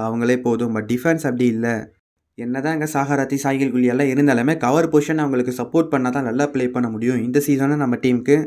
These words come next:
டிஃபென்ஸ் ஒரு பெரிய தலைவலியா தான் இருக்க போகுது அப்படிங்கிற மாதிரி இப்ப நிறையவே சொல்லிட்டு இருக்காங்க. But comparatively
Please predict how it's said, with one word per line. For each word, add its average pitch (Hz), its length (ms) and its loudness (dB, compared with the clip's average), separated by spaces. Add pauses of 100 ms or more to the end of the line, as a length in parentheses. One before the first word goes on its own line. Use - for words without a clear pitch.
(540)
டிஃபென்ஸ் 151 440 0
ஒரு 143 140 2
பெரிய 139 260 2
தலைவலியா 131 480 0
தான் 135 140 0
இருக்க 135 200 0
போகுது 127 320 0
அப்படிங்கிற 117 400 0
மாதிரி 143 180 0
இப்ப 151 120 -2
நிறையவே 127 340 0
சொல்லிட்டு 139 400 -2
இருக்காங்க. 120 340 0
But 156 200 2
comparatively 139 840 0